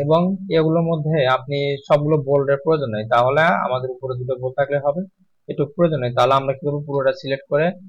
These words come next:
এখান থেকে যে বোল্ড অপশনটা আছে বোল্ডটা আমরা উঠে দেবো, তাহলে কি আমাদের এগুলো বোল্ড থাকবে না।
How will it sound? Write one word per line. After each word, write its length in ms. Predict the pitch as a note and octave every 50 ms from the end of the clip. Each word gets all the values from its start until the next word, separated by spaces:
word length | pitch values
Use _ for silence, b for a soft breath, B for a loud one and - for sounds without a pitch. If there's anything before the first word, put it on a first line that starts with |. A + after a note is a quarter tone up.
| - _ _ _
এখান 320 | C3+ C3 C3 - D3 C#3
থেকে 280 | C#3 E3 D3+ D#3 D#3 C#3+
যে 120 | C#3+ C#3+
বোল্ড 340 | C3+ B2+ B2+ C3+ C#3+ D3 D#3
অপশনটা 340 | C#3+ - - C#3 B2 B2 B2
আছে 220 | A#2+ A#2+ A#2+ C#3+
বোল্ডটা 340 | C3 B2 B2 B2 B2+ B2+ B2+
আমরা 180 | B2+ B2+ C3 B2+
উঠে 240 | C3+ C#3+ D3 D#3
দেবো, 220 | C3 A#2 G#2 G#2+ A2+ A#2+
তাহলে 220 | B2 B2 B2+ B2+
কি 60 | C3+
আমাদের 260 | C3+ B2+ B2+ B2+ B2+
এগুলো 200 | B2+ B2 B2+ B2 A#2
বোল্ড 200 | A#2 C#3 C#3+ C#3 - _
থাকবে 260 | A2+ G#2 G2 G2 A#2
না। 180 | C3+ G3 -